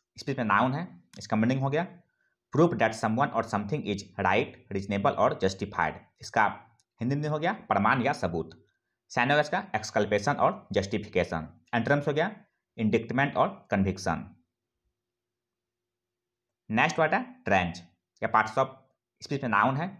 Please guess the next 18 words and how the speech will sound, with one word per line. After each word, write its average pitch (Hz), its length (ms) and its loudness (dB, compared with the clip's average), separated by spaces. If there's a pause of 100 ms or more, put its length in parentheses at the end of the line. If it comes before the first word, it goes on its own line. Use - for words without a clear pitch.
(240)
इसका - 180 -4
मीनिंग 127 260 2
हो 139 80 0
गया 160 160 0 (560)
a 117 80 2
portion 147 400 2
of 127 100 2
something, 120 360 -2 (120)
especially - 440 -2
money। 87 260 2 (120)
इसका 107 260 0 (480)
हिंदी 127 160 -2
में 147 120 -4
हो 143 100 -2
गया 165 120 -2 (200)
अंश 143 220 0
या 95 120 4
भाग। 87 340 -2